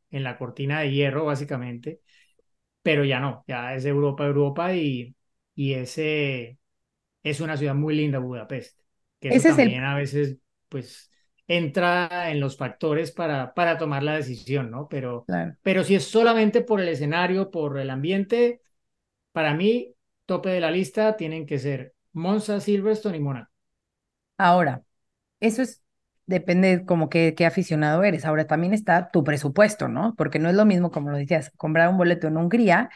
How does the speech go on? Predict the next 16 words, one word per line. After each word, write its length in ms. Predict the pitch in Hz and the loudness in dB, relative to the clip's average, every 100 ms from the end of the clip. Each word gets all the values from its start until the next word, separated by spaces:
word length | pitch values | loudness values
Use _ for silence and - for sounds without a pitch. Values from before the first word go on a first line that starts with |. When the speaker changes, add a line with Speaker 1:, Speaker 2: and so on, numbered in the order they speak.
| - _ _ - | -20 _ _ -4
Speaker 2:
que 160 | 185 | -4
comprar 440 | - 160 175 170 175 | -2 0 4 4 4
un 100 | 170 | 0
boleto 580 | 160 156 160 165 160 147 | 0 0 -2 0 0 0
en 580 | 147 147 147 143 147 - | -2 -4 -6 -6 -8 -2
Miami 580 | 170 160 165 170 160 151 | 2 2 4 2 2 2
o 60 | |
México, 520 | 185 226 160 - - _ _ _ _ | 2 2 -2 -14 -20 _ _ _ _
¿no? 220 | 185 285 - - - _ | 0 0 -6 -20 -20 _
Entonces, 580 | 175 170 156 156 151 _ _ _ - | -4 -2 0 -2 -4 _ _ _ -6
bueno, 300 | 156 143 156 | -2 0 2
ese 140 | 196 | 2
es 100 | 185 | 4
otro 340 | 180 175 175 | 4 6 6
factor 420 | - 160 - 165 170 | 4 0 2 0 2
importante. 720 | 170 165 160 160 156 180 | 0 -4 0 0 2 -2